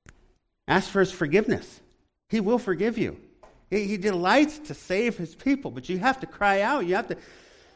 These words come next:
recognize your need for forgiveness, recognize your need for salvation from his wrath, from his condemnation. You need a Savior, and he has provided one in his Son, the Lord Jesus Christ. He is both able and willing to forgive you today.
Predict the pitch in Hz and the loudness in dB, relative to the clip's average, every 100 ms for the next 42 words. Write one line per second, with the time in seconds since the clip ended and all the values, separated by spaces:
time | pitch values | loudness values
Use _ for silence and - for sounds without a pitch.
0 | _ _ _ _ _ _ _ _ _ 107 | _ _ _ _ _ _ _ _ _ 0
1 | 170 247 196 156 160 127 123 127 120 127 | 2 2 0 -4 -2 -4 -4 -4 -2 0
2 | 165 226 175 120 104 - 107 107 110 190 | 2 2 2 0 -4 -12 -12 -12 -6 -4
3 | 180 110 135 147 135 135 117 104 101 147 | -4 -8 -10 -10 -4 -4 -4 -6 -4 -2
4 | 196 - - - 107 98 107 185 - 95 | -4 -6 -12 -6 -6 -4 -2 -2 -4 -8
5 | 107 101 92 82 85 113 226 185 - - | -6 -6 -8 -8 -4 -2 0 -2 -8 -18
6 | - _ _ 123 123 - - 175 151 139 | -20 _ _ -6 -6 -8 -8 -6 -4 -4
7 | 196 - 185 185 123 - - 214 294 - | -6 -6 -4 -4 -6 -10 -4 4 6 4
8 | - - - 117 - 196 214 - - - | -4 -12 -10 -8 -6 -4 -6 -8 -12 -8
9 | 147 147 123 127 127 127 - - 127 120 | -8 -4 -2 -2 -2 -4 -8 -4 -2 0
10 | 123 123 123 120 113 - - 127 180 185 | -2 -2 -4 -8 -10 -8 -8 -4 -4 -4
11 | 170 151 - - - - - 165 208 233 | -2 -4 -8 -20 -20 -10 2 4 4 4
12 | 226 226 - - - - 127 131 117 127 | 2 -2 -16 -20 -18 -6 -4 -4 -4 -2
13 | 180 143 90 78 95 117 - - 127 110 | -2 0 -2 -4 -10 -14 -18 -12 -10 -10
14 | 101 104 107 101 - 82 76 - | -6 -4 -4 -6 -6 -8 -8 -12